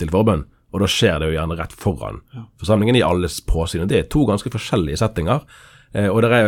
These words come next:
Speaker 1: og til dels er det kanskje rene praktiske forhold om hva slags lokaler man har tilgjengelig. I en del sammenheng kan du også tenke at det er en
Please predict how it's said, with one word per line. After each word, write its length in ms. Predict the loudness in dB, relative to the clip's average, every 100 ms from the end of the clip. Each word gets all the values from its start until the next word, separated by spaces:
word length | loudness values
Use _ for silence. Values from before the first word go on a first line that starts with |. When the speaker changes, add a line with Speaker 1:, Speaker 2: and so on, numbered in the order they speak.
| 2
Speaker 1:
og 220 | -2 -2 0
til 120 | 2
dels 280 | 4 2 -2 -2
er 80 |
det 40 | 2
kanskje 180 | 2 4
rene 160 | 4 4
praktiske 400 | 0 -2 -8 -2
forhold 280 | 0 0 0
om 60 | 0
hva 60 |
slags 120 | -2 -2
lokaler 260 | 0 0
man 80 | 0
har 60 | -2
tilgjengelig. 480 | 0 2 2 2 0 -6 -20 _
I 80 | -2
en 140 | 2
del 220 | 4 4 2
sammenheng 300 | 0 2 2
kan 120 | 4
du 40 | 4
også 160 | 4
tenke 220 | 2 2
at 80 | 2
det 80 | 2
er 60 |
en 80 | 0